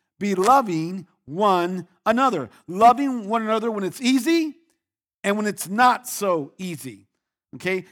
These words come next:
There's not, in other words, what he's saying is this, there's not a moment when we stop loving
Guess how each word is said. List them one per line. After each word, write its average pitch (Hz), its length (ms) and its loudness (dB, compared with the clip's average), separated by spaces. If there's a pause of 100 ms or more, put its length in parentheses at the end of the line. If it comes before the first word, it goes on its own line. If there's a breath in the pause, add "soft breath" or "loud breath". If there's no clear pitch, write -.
There's 214 380 -2
not, 269 200 6
in 262 60 -4
other 269 100 -4
words, 208 140 -4
what 247 200 -4
he's 233 140 0
saying 370 220 2
is 233 100 2
this, 226 140 -6
there's 202 240 -4
not 339 200 4
a 240 80 2
moment 196 920 0 (580)
when 214 260 -2
we 220 160 -2
stop 214 460 2
loving 175 640 0